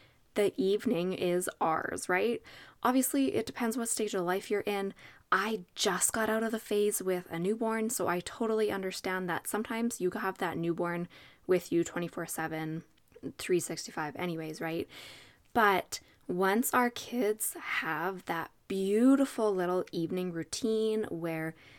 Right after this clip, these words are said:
they eat their supper, <laughs> we tuck them in,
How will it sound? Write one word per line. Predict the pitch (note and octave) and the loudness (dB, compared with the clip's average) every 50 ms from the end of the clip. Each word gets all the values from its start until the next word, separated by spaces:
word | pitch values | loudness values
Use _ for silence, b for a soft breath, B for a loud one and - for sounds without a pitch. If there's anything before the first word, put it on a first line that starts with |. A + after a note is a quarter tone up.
| B B B B | B B B B
they | - | -2
eat | G3 E3+ F3 - | 0 0 0 -2
their | E3+ F3+ | -4 -4
supper, | - - - C#4+ C#4 - C#4 B3+ B3 A#3+ A#3+ C#4+ B B B B | -4 -2 -2 -2 -2 0 0 0 2 4 4 4 B B B B
<laughs> | B B B B | B B B B
we | D4+ D#4+ F#4 | 8 8 8
tuck | - - - - - - - - | 4 2 2 2 2 0 -4 -8
them | F3 F3 - - - - | -6 -6 -6 -8 -6 0
in, | - C4+ C4 B3+ B3 B3 B3 B3 | 4 6 6 6 6 6 4 2